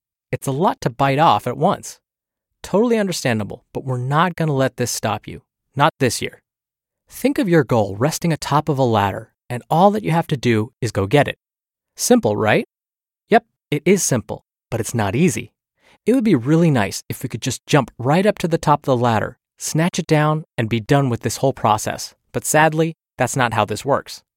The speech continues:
So you have your goal. Now, sit down and write out all the possible actions, no matter how small, that you can take on a daily basis that'll bring you closer to it. I like to think of these checkpoints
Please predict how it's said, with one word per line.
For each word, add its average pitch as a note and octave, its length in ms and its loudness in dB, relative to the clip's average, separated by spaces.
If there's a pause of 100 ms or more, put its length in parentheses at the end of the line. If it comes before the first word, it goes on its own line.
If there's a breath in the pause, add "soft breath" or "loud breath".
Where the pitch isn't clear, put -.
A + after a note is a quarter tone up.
(500)
So - 160 0
you F#3 160 2
have F#3+ 260 -4
your F3 80 2
goal. G3 340 -2 (520)
Now, A2+ 320 0 (560)
sit - 260 -2
down C#3+ 300 0 (160)
and A2 180 -4
write B2 240 0
out A#2 240 0 (120)
all E3+ 320 2
the F3 80 -8
possible C3+ 540 -2
actions, - 520 -8 (320)
no B2 80 -4
matter G#2+ 200 0
how D#3 300 -2
small, A#2 480 0 (220)
that G#2+ 80 -10
you B2+ 160 -6
can G3+ 160 0
take D#3+ 340 2
on A2 100 -2
a G2+ 60 0
daily B2+ 320 2
basis F3+ 480 -2 (320)
that'll A#2 160 -4
bring A2 220 -2
you A2+ 100 -2
closer G#2+ 380 -4
to G3 260 2
it. - 140 -4 (680)
I G#3 80 0
like B3+ 180 0
to F3 100 -4
think D#3 160 -2
of B2+ 80 -4
these A#2 180 -4
checkpoints A2+ 560 -6